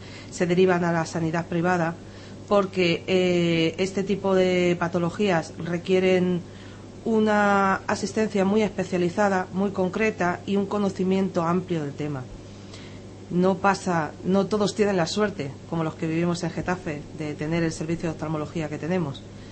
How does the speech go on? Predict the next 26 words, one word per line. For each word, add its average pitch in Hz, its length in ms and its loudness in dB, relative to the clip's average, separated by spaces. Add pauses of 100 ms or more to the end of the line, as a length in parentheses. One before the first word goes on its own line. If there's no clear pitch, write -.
(180)
Por 151 140 -2
ello 175 440 4
hay 175 140 0
gente 175 260 0
que 180 60 -6
se 175 140 -4
deriva, 175 260 0
como 170 200 -2
digo, 180 180 2
a 151 40 0
la 151 60 -2
asistencia 165 440 -4
privada, 185 420 0 (120)
pero 233 340 2 (1080)
creo 196 320 2
que 175 100 0
deberíamos 170 720 0 (200)
estar 170 260 0
agradecidos 190 840 2
en 165 140 2
general 160 380 -2
de 175 80 0
la 170 80 0
asistencia 147 420 -8
que 139 80 -10
existe. 147 320 -12